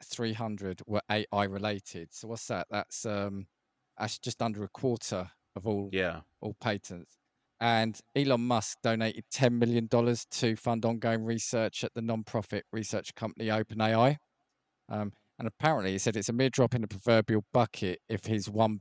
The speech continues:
Speaker 1: billion dollar co-pledge in twenty fifteen was any indication. So he's talking in one hand about them ending the world,
Speaker 2: <laughs>
Speaker 1: but he's given, like, just over a billion dollars to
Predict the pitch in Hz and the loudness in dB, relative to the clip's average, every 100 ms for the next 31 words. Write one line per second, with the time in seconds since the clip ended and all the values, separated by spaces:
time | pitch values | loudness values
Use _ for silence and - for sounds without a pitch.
0 | - 127 127 110 104 107 101 - _ _ | 2 4 4 2 2 0 0 -4 _ _
1 | - 117 110 - 92 - 101 - 107 98 | 2 2 2 -2 -4 -4 -8 -4 -4 -2
2 | 104 - 131 117 95 101 92 92 87 - | -6 -2 -2 0 -4 -6 -8 -10 -10 -8
3 | 95 85 - 82 - 120 127 - 214 - | -8 -6 -10 -4 2 2 2 4 4 4
4 | 147 127 139 131 107 101 127 117 - - | 0 4 6 8 6 6 6 6 4 -6
5 | - - 165 139 135 127 131 151 135 131 | -12 -4 4 8 8 6 8 8 10 10
6 | - 151 165 - 175 165 156 147 147 170 | 10 6 2 6 6 8 12 12 10 4
7 | - 160 151 151 - 160 143 139 135 202 | 8 8 8 2 4 4 6 6 8 8
8 | 123 110 - 185 - _ - 165 | 8 4 4 2 2 _ 4 4